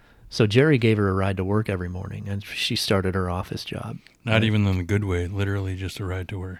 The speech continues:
Speaker 1: So they, I mean, even though they both lived alone, they both lived in an apartment,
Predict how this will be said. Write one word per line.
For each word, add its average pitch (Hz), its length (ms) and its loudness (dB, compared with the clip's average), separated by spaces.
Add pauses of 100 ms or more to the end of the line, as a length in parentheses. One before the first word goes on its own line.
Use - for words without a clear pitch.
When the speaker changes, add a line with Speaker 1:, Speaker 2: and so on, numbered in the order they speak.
(140)
Speaker 1:
So 117 200 8
they, 120 140 8
I 117 80 4
mean, 117 240 4 (220)
even 120 240 4
though 117 140 8
they 107 100 8
both 107 280 6
lived 110 280 4
alone, 101 480 0 (180)
they 104 80 -2
both 101 260 -2
lived 104 200 0
in 101 100 2
an 98 80 0
apartment, 104 560 -4